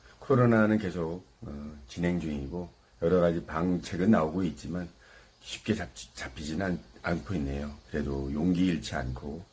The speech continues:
조금만 더 기다려보시고요. 우리 정상적인 미사는 이십일 일 토요일 저녁 일곱 시 미사부터, 어, 종전에 하던 대로, 어, 주일엔 다섯 대, 이렇게 평일 미사로 다시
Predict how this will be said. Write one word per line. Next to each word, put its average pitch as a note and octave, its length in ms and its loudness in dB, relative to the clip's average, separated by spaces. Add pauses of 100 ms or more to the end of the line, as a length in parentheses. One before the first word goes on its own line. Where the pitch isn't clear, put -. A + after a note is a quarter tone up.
(280)
조금만 G#2 280 2
더 G#2 60 2
기다려보시고요. G2 760 -2 (520)
우리 G#2 100 2
정상적인 C3 560 6
미사는 A2 340 4
이십일 G2+ 380 0
일 F2+ 300 0 (340)
토요일 F#2 540 0
저녁 E2 260 -4
일곱 D#2+ 240 -4
시 - 140 -6
미사부터, D2+ 680 -4 (580)
어, C#2+ 460 -6 (120)
종전에 F2+ 400 4
하던 G#2 340 0
대로, C2+ 340 -6 (680)
어, - 100 -12
주일엔 D#2 500 -2
다섯 C2+ 400 -8
대, A#2+ 320 -2 (200)
이렇게 - 320 -10 (480)
평일 C3 160 2
미사로 F2 260 2
다시 D2 340 -8